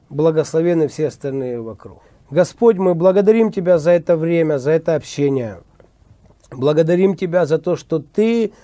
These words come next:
знаешь каждого из нас. И, Господь, молюсь о том, чтобы каждый из нас здесь, находящийся в этой студии, и каждый мужчина, кто смотрит, кто будет смотреть,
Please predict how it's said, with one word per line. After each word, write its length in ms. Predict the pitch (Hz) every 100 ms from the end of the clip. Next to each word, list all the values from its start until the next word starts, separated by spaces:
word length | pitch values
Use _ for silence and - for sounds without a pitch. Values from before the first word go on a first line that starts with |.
| _
знаешь 480 | 139 135 196 185 143
каждого 600 | - 165 139 143 151 143
из 120 | 139 120
нас. 320 | 120 95 -
И, 240 | 180 170 147
Господь, 420 | 165 - 202 165
молюсь 420 | 170 185 220 -
о 60 | 175
том, 240 | 190 175
чтобы 320 | - 165 147
каждый 460 | 139 214 202 175 175
из 140 | 151
нас 360 | 165 185 185 - _ _ _
здесь, 400 | 131 143 196 160
находящийся 800 | 151 131 147 156 170 160 156 143
в 60 | 156
этой 280 | 190 170 156
студии, 600 | - 165 156 147 139 - _ _ _
и 380 | - 147 147 143
каждый 400 | 143 190 160 156 160
мужчина, 460 | 160 - 185 165
кто 220 | - 180
смотрит, 640 | 165 - 196 196 185 147 143
кто 180 | -
будет 380 | 170 185 180 170
смотреть, 460 | - 156 151 147